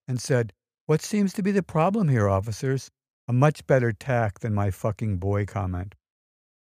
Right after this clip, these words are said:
For a second, they seemed lost for words. Slapping around a long-haired hippie was one thing. Confronting an upper-middle-class white woman driving an expensive car was quite another. The one who had kicked my legs apart ventured,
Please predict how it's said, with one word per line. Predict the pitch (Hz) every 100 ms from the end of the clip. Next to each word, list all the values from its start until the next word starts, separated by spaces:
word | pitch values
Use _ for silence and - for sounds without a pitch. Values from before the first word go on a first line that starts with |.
| _ _ _
For | - 156
a | 147
second, | 196 185 160 131
they | 127
seemed | - 143 131 110
lost | 110 113 117 -
for | 120
words. | 104 107 98 92 90 - _ _ _ _ -
Slapping | - 160 175 170
around | 135 131 127
a | 113
long-haired | 117 123 120 123 107 87
hippie | 127 120
was | 101 92
one | 98 113
thing. | 110 98 92 92 _ _ _ _
Confronting | - 120 156 147 147 120
an | 120
upper-middle-class | 120 135 123 123 113 127 117 -
white | 107 113
woman | 110 113 117 113
driving | 110 107 104 107 104
an |
expensive | 104 - 120 107 110 95
car | 123 107 107 98 _ -
was | 113
quite | - 117 104
another. | 98 95 90 87 - _ _ _ _ _ _ _ -
The | 139
one | 156 165
who | 165
had | 135 110
kicked | - 131 -
my | 117
legs | 107 113 120 -
apart | 107 120 98 95
ventured, | 104 101 98 101 95 90